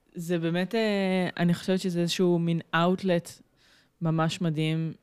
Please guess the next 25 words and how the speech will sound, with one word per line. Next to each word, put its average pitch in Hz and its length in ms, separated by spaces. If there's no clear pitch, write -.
ש-, - 200
אה, 160 360
עוזר 160 360
לנו 190 260
לדבר 151 480
על 165 100
מה 160 160
שאנחנו 165 380
רוצים, 147 360
על 143 80
מה 147 120
שחשוב 160 460
לנו, 147 240
על 139 60
מה 147 120
שמעניין 151 500
אותנו, 143 540
וכשאנחנו 147 720
רואים 151 380
מהצד 214 260
השני 202 280
שזה 208 180
מעניין 156 400
עוד 220 220
אנשים, 143 480